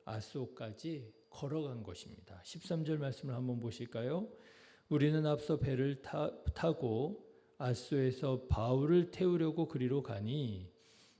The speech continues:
이는 바울이 걸어서 가고자 하여 그렇게 정하여 준 것이라." 그렇죠? 그런데 이것이 참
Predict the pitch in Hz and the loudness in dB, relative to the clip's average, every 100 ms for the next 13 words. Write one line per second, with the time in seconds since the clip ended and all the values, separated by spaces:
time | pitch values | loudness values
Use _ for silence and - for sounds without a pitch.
0 | _ 143 147 185 190 180 127 127 113 107 | _ 2 6 8 8 6 6 4 4 0
1 | 98 - 175 - _ _ _ - 139 127 | -2 -4 -8 -16 _ _ _ -8 0 4
2 | 147 160 160 151 131 120 127 139 117 107 | 4 4 2 -2 -2 -2 -2 -2 -2 0
3 | 135 135 - 135 123 - 123 - 139 139 | 0 0 -2 -4 -4 -2 -4 -4 -4 -2
4 | 143 127 127 160 190 - 117 101 98 107 | 0 2 0 -2 -6 -8 -8 -8 -10 -10
5 | 104 117 101 92 95 _ _ _ _ _ | -8 -6 -8 -12 -20 _ _ _ _ _
6 | - 127 - 156 220 - _ _ _ _ | -14 -12 -12 -14 -14 -18 _ _ _ _
7 | _ _ _ - - - - 156 175 180 | _ _ _ -20 -20 -20 -4 0 4 6
8 | 135 151 151 170 - 151 135 131 131 160 | 4 2 -2 -8 -6 -4 -2 -2 -2 -4